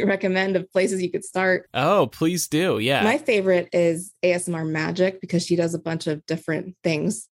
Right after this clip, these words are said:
Speaker 1: She does whisper video. She does tapping. She does, did a whole one with ice triggers, right? They're, they're called triggers. So she did a bunch of, like, ice tapping and scratching and things like that.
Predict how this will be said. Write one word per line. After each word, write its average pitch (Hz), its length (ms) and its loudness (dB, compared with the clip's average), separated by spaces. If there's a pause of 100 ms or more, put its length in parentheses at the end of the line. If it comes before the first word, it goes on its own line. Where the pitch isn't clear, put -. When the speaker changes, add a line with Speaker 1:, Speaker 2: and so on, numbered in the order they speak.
(140)
Speaker 1:
She 190 140 0
does 165 320 2
whisper 175 280 0
video. 156 260 2
She - 140 -6
does - 140 -6
tapping. 156 400 -2
She - 160 -6
does, 160 260 2
did 180 160 2
a 180 40 0
whole 175 180 2
one 170 260 2
with 165 220 0
ice 160 240 -2
triggers, - 520 0 (120)
right? 165 200 2
They're, 151 160 0
they're 160 120 0
called - 240 -6
triggers. - 580 -2
So 160 560 0
she 165 140 2
did 151 120 2
a - 40 -4
bunch 156 180 -2
of, 156 100 -6
like, - 140 -8
ice 165 180 -2
tapping - 440 -2
and 156 100 -2
scratching 151 420 -4
and 160 120 -2
things 156 180 -4
like 160 200 -6
that. 143 280 -4